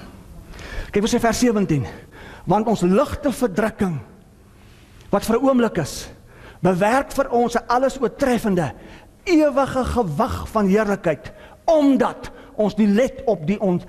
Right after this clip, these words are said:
op die sigbare dinge nie, maar op die onsigbare. Want die sigbare dinge is tydelik, maar die onsigbare, dit wat in jou is,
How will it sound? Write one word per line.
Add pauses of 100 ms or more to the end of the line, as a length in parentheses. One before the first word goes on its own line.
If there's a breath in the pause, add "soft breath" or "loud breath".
(160 loud breath)
op
die
sigbare
dinge
nie, (420 loud breath)
maar
op
die
onsigbare. (380 loud breath)
Want
die
sigbare
dinge
is
tydelik, (320 loud breath)
maar
die
onsigbare,
dit
wat
in
jou
is,